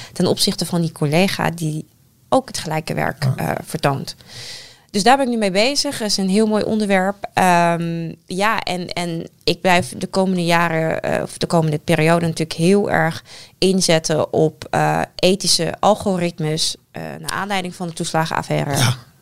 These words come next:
Speaker 2: da-,
Speaker 1: Ja.
Speaker 2: daar wil ik het ook eigenlijk met je over hebben. Digitale inclusie.
Speaker 1: Ja.
Speaker 2: Daar ben je ook mee bezig, toch?
Speaker 1: Absoluut.
Speaker 2: Ja.
Speaker 1: Ja. Ja, maar dit, dat, dat gaat dus. Kijk, weet je, ik ben natuurlijk een groot voorstander van innovatie en technologieën.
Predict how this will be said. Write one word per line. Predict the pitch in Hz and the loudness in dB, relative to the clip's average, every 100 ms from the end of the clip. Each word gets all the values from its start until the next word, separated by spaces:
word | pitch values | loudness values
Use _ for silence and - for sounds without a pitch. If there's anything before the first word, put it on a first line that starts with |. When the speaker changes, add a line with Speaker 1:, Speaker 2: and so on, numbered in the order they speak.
| _ _ | _ _
Speaker 2:
da-, | - 156 | -10 -4
Speaker 1:
Ja. | 196 - | -4 -4
Speaker 2:
daar | 160 165 165 | -2 0 2
wil | |
ik | 151 | 0
het | 170 | 0
ook | 175 175 | -2 -2
eigenlijk | - 160 160 | -2 0 0
met | 143 | -4
je | 143 | -2
over | 139 131 | 0 0
hebben. | 120 120 | 0 2
Digitale | 135 - 143 139 | 2 4 2 2
inclusie. | 135 147 147 107 107 | 2 2 2 0 0
Speaker 1:
Ja. | 185 - | 0 2
Speaker 2:
Daar | 151 | 2
ben | 143 | 4
je | |
ook | 165 147 | 4 4
mee | 131 | 4
bezig, | 123 127 | 4 0
toch? | 240 - | -2 -2
Speaker 1:
Absoluut. | 190 - 175 160 - | -2 -2 -4 -6 -6
Speaker 2:
Ja. | 127 | -4
Speaker 1:
Ja. | 175 156 - _ | 0 0 -2 _
Ja, | 180 | -4
maar | 180 185 | -2 -2
dit, | 202 196 | -2 0
dat, | 214 | 2
dat | 220 220 | 2 0
gaat | - 226 | 0 0
dus. | 226 214 - - - - _ _ - | 0 -2 -4 -14 -20 -20 _ _ -4
Kijk, | 151 | -2
weet | 160 165 | 0 -4
je, | - | -4
ik | 220 | -4
ben | 220 | -2
natuurlijk | 202 196 | -2 -4
een | 185 | -4
groot | - 196 | 2 2
voorstander | - 190 185 180 170 | 2 -2 0 0 0
van | 165 170 | 0 -2
innovatie | 165 160 151 156 - | 0 0 0 0 -2
en | 156 | -2
technologieën. | 160 156 147 - 151 - | -4 -4 -4 0 0 0